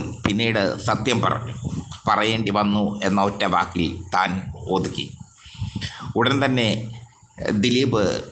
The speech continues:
വീണ്ടും ചോദ്യങ്ങൾ ചോദിച്ചു. തെളിവ് സഭി-, സഹിതം കാണിച്ചപ്പോഴാണ് തനിക്ക് പറയേണ്ടി വന്നതെന്ന സത്യം താൻ പറഞ്ഞു. അപ്പോൾ ദിലീപ് പറഞ്ഞു, "മഞ്ജുവിനോട് പറയണം അങ്ങനെ ഒരു ബന്ധമില്ലെന്ന്. നമ്മൾ തമ്മിൽ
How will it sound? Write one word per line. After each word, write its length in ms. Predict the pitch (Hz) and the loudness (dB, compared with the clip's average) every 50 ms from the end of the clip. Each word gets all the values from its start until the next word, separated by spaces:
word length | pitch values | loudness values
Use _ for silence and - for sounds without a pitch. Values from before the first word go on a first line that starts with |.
| - 98 | 0 2
വീണ്ടും 340 | 107 120 123 120 135 120 113 | 2 4 4 4 2 2 2
ചോദ്യങ്ങൾ 480 | 110 104 107 110 98 110 104 101 85 85 69 - - | 2 2 2 4 4 4 4 4 2 2 0 -2 -4
ചോദിച്ചു. 500 | - - 104 104 101 87 82 - - - - - - _ - - - - - - | -2 0 2 2 2 0 -2 -2 -4 -4 -6 -6 -12 _ -14 -14 -14 -16 -6 -2
തെളിവ് 280 | 123 123 135 143 156 | 0 2 2 2 2
സഭി-, 340 | 147 147 135 123 120 120 120 - | 2 2 2 2 0 0 -2 -2
സഹിതം 420 | - 120 113 120 117 113 113 104 101 101 101 - | 0 0 2 2 2 2 2 0 0 -2 -2 0
കാണിച്ചപ്പോഴാണ് 800 | 120 110 113 113 117 113 135 127 127 104 107 101 92 90 90 95 82 67 - - - - - - - - - - | 2 2 2 0 0 -2 -4 -2 0 0 2 2 2 2 2 0 0 -2 -6 -10 -14 -16 -14 -14 -14 -8 -4 -2
തനിക്ക് 360 | 113 117 120 117 117 127 110 - 120 - | 0 2 2 2 2 0 0 0 0 2
പറയേണ്ടി 440 | 117 107 113 113 120 123 123 120 127 | 2 2 4 4 2 2 2 2 2
വന്നതെന്ന 520 | 107 110 107 104 104 104 101 92 98 98 85 71 - - - | 2 2 2 2 2 2 2 2 2 2 2 2 0 0 -2
സത്യം 380 | 113 101 101 - 113 101 92 87 78 - - - - - | -2 -2 0 2 2 2 2 2 0 -2 -6 -6 -4 -2
താൻ 160 | 90 95 95 - - | 0 0 0 0 -2
പറഞ്ഞു. 340 | - 76 67 65 71 71 69 - - - _ _ _ _ - - - - - - - - - - | -2 -2 -2 -6 -8 -10 -12 -12 -16 -20 _ _ _ _ -20 -20 -20 -18 -18 -18 -18 -6 -4 -2
അപ്പോൾ 240 | 104 104 135 139 135 127 | 0 2 2 2 2 0
ദിലീപ് 400 | 110 104 117 113 123 131 127 127 123 113 | -2 -4 -2 0 0 0 0 0 0 2
പറഞ്ഞു, 360 | 98 90 92 98 92 82 78 90 92 - 101 - - - - - - - | 2 2 2 0 0 -2 -4 -6 -8 -10 -12 -14 -14 -16 -20 -10 -2 0
"മഞ്ജുവിനോട് 560 | 110 123 131 123 147 139 127 135 135 131 127 | 2 2 2 2 2 2 2 2 2 2 2
പറയണം 480 | 127 123 98 98 104 98 95 95 82 - 82 - - - - 101 | 2 2 2 2 4 4 2 2 0 -2 -4 -8 -10 -4 -2 0
അങ്ങനെ 280 | 104 117 120 123 123 117 | 0 2 2 2 2 2
ഒരു 220 | 113 107 104 104 90 76 73 | 2 2 4 2 2 2 0
ബന്ധമില്ലെന്ന്. 800 | 80 87 104 110 107 101 113 104 95 85 76 65 69 69 71 65 - - - - - _ - - - - _ - - | 0 2 2 2 2 2 2 2 2 2 0 -2 -4 -4 -6 -8 -8 -12 -16 -20 -20 _ -20 -20 -20 -20 _ 0 2
നമ്മൾ 240 | 107 123 131 143 139 | 2 4 4 2 2
തമ്മിൽ 340 | 131 131 127 131 127 120 | 2 2 2 2 2 2